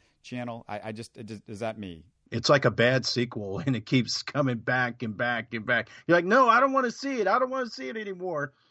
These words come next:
Speaker 2: I wanna see the, <laughs> I wanna see the first one where he was good." And, you know, it's just one of those things, uh, uh, with that. And, um, I, I, I was like, "Not this game. We're not gonna let T Y Hilton take this over." And he did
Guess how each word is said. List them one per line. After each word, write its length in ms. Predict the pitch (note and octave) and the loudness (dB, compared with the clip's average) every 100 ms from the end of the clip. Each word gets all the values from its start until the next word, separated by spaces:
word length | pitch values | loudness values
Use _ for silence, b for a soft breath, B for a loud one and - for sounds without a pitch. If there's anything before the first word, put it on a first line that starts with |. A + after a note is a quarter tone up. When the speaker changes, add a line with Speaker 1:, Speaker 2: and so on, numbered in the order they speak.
| - | -4
Speaker 2:
I 100 | F#3 | -2
wanna 200 | A#3 A3+ | -2 -6
see 160 | - | -8
the, 300 | A3 G3+ F3+ - | -10 -4 -4 -4
<laughs> 140 | C#3+ - B B | -8 -8 B B
I 40 | |
wanna 140 | A3 A#3 | -4 -2
see 120 | A#3+ | -2
the 120 | A3 | -4
first 340 | - A#3 A#3 - | 4 4 4 -4
one 160 | F#3 | -4
where 140 | G3+ G3 | -2 -2
he 100 | G3 | -2
was 200 | F#3 C#3+ | -6 -6
good." 440 | - - A#2+ G#2+ - | -2 0 0 -4 -10
And, 420 | B2+ C3 B2 A#2+ - | -8 -6 -6 -10 -12
you 140 | B2 | -10
know, 220 | A#2+ G#2+ | -10 -8
it's 200 | A2 A#2 | -10 -8
just 220 | B2+ A#2 A#2 | -8 -8 -6
one 160 | A#2 | -6
of 80 | G#2+ | -6
those 220 | G2+ G2 | -8 -10
things, 420 | - F2+ F2+ F#2 | -10 -12 -12 -10
uh, 280 | F#2+ G2 F#2+ - b b _ F#2+ | -4 -4 -4 -8 b b _ -6
uh, 100 | G2 | -4
with 220 | G2 F#2+ | -6 -4
that. 420 | F#2+ F#2 F#2 - | -2 -2 -4 -6
And, 360 | G2+ F#2 F2 F2+ | -6 -6 -8 -8
um, 240 | F#2+ F#2+ | -8 -6
I, 140 | - A2+ C#3 | -2 -2 -2
I, 100 | - | 0
I 120 | C3+ C3 | 0 2
was 180 | C3 | 2
like, 240 | B2 G#2+ G#2+ | 0 -4 -2
"Not 320 | C3+ E3+ - | 2 2 2
this 220 | C#3 C3 | -4 -6
game. 240 | G#2+ F#2+ F2+ - | -10 -12 -14 -8
We're 140 | C3+ | -6
not 220 | F3+ E3+ | 0 0
gonna 140 | D3 C#3 | 0 -2
let 260 | C3+ B2 | -4 -6
T 180 | - C3 | -6 -6
Y 220 | A#2 G#2+ | -4 -4
Hilton 480 | B2 A2 G#2 G#2+ G2 - _ _ | -6 -10 -8 -10 -10 -16 _ _
take 200 | - B2 | -2 -2
this 220 | B2+ A2+ A2+ | 0 -6 -6
over." 400 | G2 F#2 F2+ - _ _ _ | -6 -8 -12 -14 _ _ _
And 140 | G2 | -6
he 80 | A2 | -4
did 320 | A2 B2 E2 | -2 -2 -2